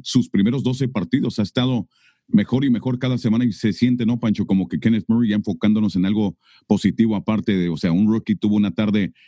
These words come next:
no espectacular cuando ha sido el único novato teniendo tarde espectacular y otra vez novato del mes dos veces ya para Justin Herbert, pero al otro lado, el hombre seleccionado también en la primera ronda, Kenneth Murray, producto de Oklahoma,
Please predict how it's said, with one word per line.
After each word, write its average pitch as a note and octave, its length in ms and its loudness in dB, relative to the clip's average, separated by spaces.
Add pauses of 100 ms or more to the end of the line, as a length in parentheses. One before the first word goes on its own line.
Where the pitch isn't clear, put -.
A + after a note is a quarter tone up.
(180)
no A#2 200 4
espectacular G2+ 760 -2
cuando F#2 280 2
ha F2+ 80 -2
sido A#2 260 0
el F#2 60 -2
único G2+ 280 2
novato F#2 380 0
teniendo F#2+ 360 2
tarde G2+ 260 0
espectacular F#2+ 580 -2
y F#2 60 2
otra F#2+ 220 -2
vez G2 120 0
novato F2+ 320 0
del F2 140 2
mes F#2+ 180 0
dos F#2+ 180 0
veces F2+ 240 0
ya F#2 160 0
para E2+ 240 -4
Justin F#2 300 0
Herbert, A2 240 0
pero F#2+ 220 0 (360)
al G2+ 140 2
otro G#2+ 180 0
lado, F#2+ 220 0
el E2+ 60 0
hombre G2+ 200 2
seleccionado G2 540 0
también F#2 320 0
en G2 60 0
la F2 100 -2
primera F#2 320 0
ronda, F#2+ 240 0
Kenneth G2 320 0
Murray, F#2+ 280 0
producto G2+ 360 0
de F#2+ 60 0
Oklahoma, F#2 540 -2